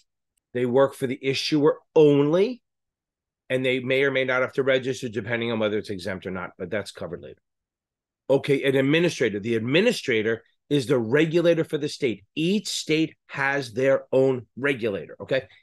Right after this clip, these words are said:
Each state has their own regulator. They have jurisdiction in their state. They're like the king of the state. They can, they enforce the rules that the, their, their state Congress is set up.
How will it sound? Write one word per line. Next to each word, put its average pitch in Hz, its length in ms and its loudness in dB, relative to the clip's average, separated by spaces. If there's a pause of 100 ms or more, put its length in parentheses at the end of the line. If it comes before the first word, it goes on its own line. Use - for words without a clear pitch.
Each 190 220 0
state 180 200 0
has 160 180 0
their 156 80 4
own 135 80 0
regulator. 135 520 0 (260)
They 135 100 2
have 156 260 -2
jurisdiction 147 520 -4
in 147 180 0
their 160 140 2
state. 143 320 -2
They're 120 100 0
like 110 160 -2
the 113 80 -6
king 160 300 -4
of 156 40 -2
the 156 80 -2
state. 139 340 -2 (320)
They 143 120 4
can, 139 240 -4
they 139 180 2
enforce 160 460 2
the 175 140 2
rules 156 480 0 (420)
that 127 280 0
the, 117 180 -6 (180)
their, 117 220 -2
their 117 140 -4
state 123 300 -4
Congress 135 380 -4
is 135 120 -4
set 131 160 0
up. 123 160 -4